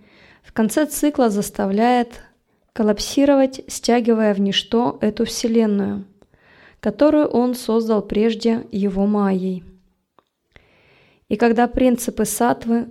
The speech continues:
раджаса, тамаса приходят в равновесие под властью времени, которое является его собственной шакти, тогда изначальное существо, владыка Пракрити и Пуруши, остается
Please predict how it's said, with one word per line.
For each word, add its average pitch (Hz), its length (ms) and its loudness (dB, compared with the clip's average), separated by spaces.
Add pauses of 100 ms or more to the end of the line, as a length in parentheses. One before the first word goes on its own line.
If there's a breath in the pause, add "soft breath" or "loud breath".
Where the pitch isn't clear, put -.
раджаса, 220 680 -2
тамаса 208 760 -4 (240)
приходят 226 560 0
в 214 80 -4
равновесие 214 680 0
под 202 240 -4
властью 233 440 -2
времени, 196 640 0 (580 soft breath)
которое 214 400 0
является 208 800 2
его 208 280 0
собственной 202 600 -2
шакти, 208 560 -2 (920 soft breath)
тогда 220 420 0
изначальное 214 800 2
существо, 262 880 -4 (480 soft breath)
владыка 214 440 2
Пракрити 247 580 -2
и 208 220 -2
Пуруши, 262 640 -2 (460 loud breath)
остается 285 720 0